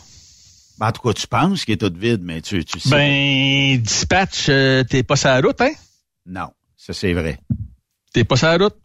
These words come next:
Speaker 2: Tu fais pas le même métier, t'as pas été chargé, t'as, tu sais, là, c'est, c'est, c'est, c'est, c'est, c'est comme si, euh, bon, ben, toi qui fais de, de la belle radio, là,
Speaker 1: Oui.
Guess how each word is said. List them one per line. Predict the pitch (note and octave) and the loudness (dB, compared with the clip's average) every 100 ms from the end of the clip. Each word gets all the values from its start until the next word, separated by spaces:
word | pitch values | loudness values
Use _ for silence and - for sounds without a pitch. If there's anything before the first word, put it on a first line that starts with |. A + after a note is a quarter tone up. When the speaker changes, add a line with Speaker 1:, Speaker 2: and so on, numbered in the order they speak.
| _ _ _ _ | _ _ _ _
Speaker 2:
Tu | - | -6
fais | - A2+ | -2 0
pas | D3 | 4
le | D3+ D3 | 4 4
même | D#3+ | 2
métier, | D#3 D#3 - F3 G3+ - | 2 0 0 0 0 -2
t'as | A#2 | -2
pas | - | 2
été | D3+ F3+ | 2 2
chargé, | D3+ D#3+ C#3+ C#3 F#3+ G#3+ G#3 - - - _ | 2 2 2 2 2 2 -2 -10 -16 -18 _
t'as, | C#3 C3 | 0 2
tu | - | 4
sais, | F3+ | 4
là, | F#3 F#3+ F#3+ - | 4 2 -2 -4
c'est, | C3+ B2 | -2 -2
c'est, | C#3+ B2+ | 0 -2
c'est, | - B2+ | 0 -2
c'est, | - C3 | 0 0
c'est, | - C3+ C3 - - - | 2 2 2 -2 -12 -14
c'est | - - A#2+ | -6 -2 0
comme | - E3+ D#3+ | 2 2 2
si, | - - E3+ E3 | 0 2 4 4
euh, | C3 A#2+ A#2 A2 G#2+ G2 F#2 - | 4 4 2 2 2 0 -4 -2
bon, | A#2+ | 0
ben, | G2 F#2+ F#2+ F#2 | 0 -2 -2 -2
toi | - C3+ D#3 | -2 0 0
qui | - | -2
fais | - A#2+ | -2 2
de, | A#2 A2 | 2 4
de | G#2+ | 4
la | G#2+ | 2
belle | A#2 A#2 | 2 2
radio, | A#2 G#2 A2 F#3+ | 2 0 0 2
là, | E3+ D3+ F3+ - _ - A2 | 2 0 -2 -10 _ -8 0
Speaker 1:
Oui. | G2+ G2+ | 2 0